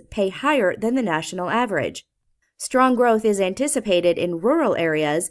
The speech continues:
as only one-fifth of rural Americans have access to broadband networks. Although telecommunications jobs are almost exclusively in the private sector,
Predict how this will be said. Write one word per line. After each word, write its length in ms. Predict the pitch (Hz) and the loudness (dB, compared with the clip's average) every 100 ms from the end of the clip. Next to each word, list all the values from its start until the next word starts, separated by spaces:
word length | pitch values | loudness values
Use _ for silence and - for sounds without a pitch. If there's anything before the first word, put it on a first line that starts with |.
| - _ - | -12 _ 0
as 160 | 196 202 | 0 2
only 240 | 220 233 220 | 0 2 0
one-fifth 640 | 185 320 214 294 294 - | 0 -4 -2 -2 -4 -2
of 180 | 185 165 | -6 0
rural 340 | 208 226 185 | 2 4 2
Americans 640 | 165 180 294 254 170 160 165 | 0 0 0 0 0 -2 -4
have 180 | 214 202 | -6 0
access 460 | 226 269 180 175 | -2 0 -4 -4
to 100 | - | -6
broadband 560 | 208 175 170 165 160 165 | -2 -2 0 -2 -4 -4
networks. 640 | 233 220 165 - - - _ _ _ _ _ - | -4 0 -2 -2 -10 -12 _ _ _ _ _ -2
Although 260 | 214 285 | 2 2
telecommunications 1040 | 339 285 233 226 220 196 190 214 202 190 175 | 0 0 -2 0 -2 -2 0 -2 0 -8 -2
jobs 380 | 196 190 170 135 | 2 2 2 0
are 160 | 170 | 0
almost 320 | 175 180 175 | 0 -2 -4
exclusively 880 | - - - - 240 269 247 185 180 | -6 -10 -10 -2 0 2 -2 0 0
in 80 | 170 | 0
the 60 | 165 | -4
private 360 | 196 180 165 | -4 -4 -4
sector, 540 | - 214 214 170 156 | -4 -4 -2 -2 -2